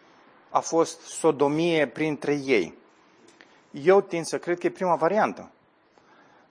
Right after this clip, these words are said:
Pentru că ei știau de apucăturile pe care le au printre ei. De idolatrie, de homosexualitate, de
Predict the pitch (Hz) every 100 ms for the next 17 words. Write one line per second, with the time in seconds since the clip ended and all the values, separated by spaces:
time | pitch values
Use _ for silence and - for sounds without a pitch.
0 | _ 147 143 131 131 - 143 135 127 117
1 | - _ _ - _ _ - 165 165 -
2 | - - 240 180 101 110 127 131 - 135
3 | 135 143 127 117 127 - 135 123 113 120
4 | 113 104 - _ - 120 104 101 95 95
5 | - - _ _ _ _ _ _ _ _
6 | 127 143 131 110 110 95 - 170 190 170
7 | 135 123 117 - - _ - - - 127
8 | 151 139 127 107 - - - 107 98 -
9 | 160 165 - 123 113 - - - - -
10 | - _ - 123 113 110 131 127 123